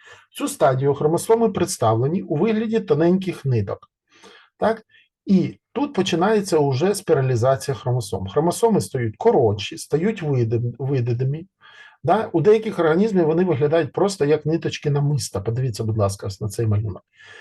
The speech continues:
Ділянки, що інтенсивно забарвлюються, та ті, що не забарвлюються. Так. Добре. Е,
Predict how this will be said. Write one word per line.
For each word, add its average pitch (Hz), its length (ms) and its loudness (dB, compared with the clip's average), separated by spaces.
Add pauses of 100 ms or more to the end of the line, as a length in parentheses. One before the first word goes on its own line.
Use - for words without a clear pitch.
(260)
Ділянки, 175 440 2
що 151 160 -2
інтенсивно 139 500 0
забарвлюються, 180 640 0
та 143 160 -2
ті, 202 220 -2
що 156 240 -2
не 135 280 2
забарвлюються. 98 800 -2 (1040)
Так. 98 240 -2 (920)
Добре. 131 480 2 (2250)
Е, 131 40 0